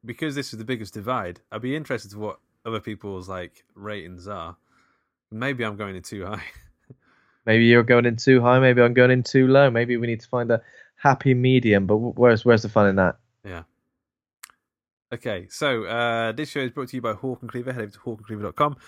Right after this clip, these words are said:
Speaker 1: Become a patron over at patreon dot com forward slash hawk and cleaver. There's a nice handy podcast link that the Ben's made called podlink dot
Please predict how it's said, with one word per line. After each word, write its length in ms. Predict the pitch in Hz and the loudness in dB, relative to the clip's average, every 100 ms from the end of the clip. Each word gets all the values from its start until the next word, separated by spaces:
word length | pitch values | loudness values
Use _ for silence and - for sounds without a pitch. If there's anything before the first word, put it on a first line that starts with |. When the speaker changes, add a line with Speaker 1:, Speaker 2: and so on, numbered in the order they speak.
| - _ _ - | -20 _ _ -12
Speaker 1:
Become 220 | 123 113 | -8 -6
a 40 | |
patron 320 | 101 165 127 | -6 -8 -8
over 120 | 107 104 | -12 -12
at 100 | - | -10
patreon 420 | 180 - 107 98 | -10 -8 -12 -10
dot 140 | 90 | -16
com 220 | - 98 | -16 -16
forward 340 | 92 _ 104 92 | -18 _ -12 -12
slash 260 | - 92 - | -14 -18 -14
hawk 260 | 107 95 | -14 -14
and 100 | 98 | -18
cleaver. 400 | - 98 92 101 - _ _ _ _ _ _ - | -16 -14 -14 -16 -18 _ _ _ _ _ _ -10
There's 200 | 110 104 | -8 -8
a 60 | |
nice 260 | 117 131 127 | -6 -6 -6
handy 300 | 127 113 104 | -8 -10 -12
podcast 520 | - 127 - 107 - | -10 -12 -10 -12 -12
link 260 | 104 110 - _ _ - | -14 -14 -18 _ _ -14
that 220 | 90 - _ | -14 -14 _
the 80 | 101 | -14
Ben's 340 | 110 104 95 | -12 -12 -14
made 340 | 101 98 95 - _ _ _ _ _ | -14 -12 -14 -18 _ _ _ _ _
called 200 | - 90 87 _ _ _ | -16 -16 -18 _ _ _
podlink 420 | 120 113 113 120 - _ _ | -10 -8 -10 -12 -18 _ _
dot 180 | - - | -14 -14